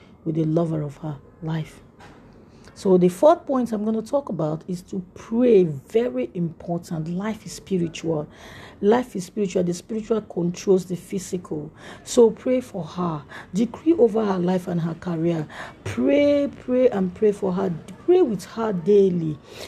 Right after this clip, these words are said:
You see, imagine starting a day hiding, holding hands together in the morning and in the evening.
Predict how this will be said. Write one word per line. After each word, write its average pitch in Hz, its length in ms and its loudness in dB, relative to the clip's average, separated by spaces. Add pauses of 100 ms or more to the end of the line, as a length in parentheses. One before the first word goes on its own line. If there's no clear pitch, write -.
You 220 60 -4
see, 240 320 -4
imagine 247 340 0
starting 214 380 -2
a 170 60 2
day 190 360 4 (240)
hiding, 208 320 0
holding 208 300 0
hands 190 180 0
together 190 540 0
in 196 100 -2
the 170 80 2
morning 220 460 2
and 175 180 0
in 170 120 2
the 170 300 -4
evening. 220 460 0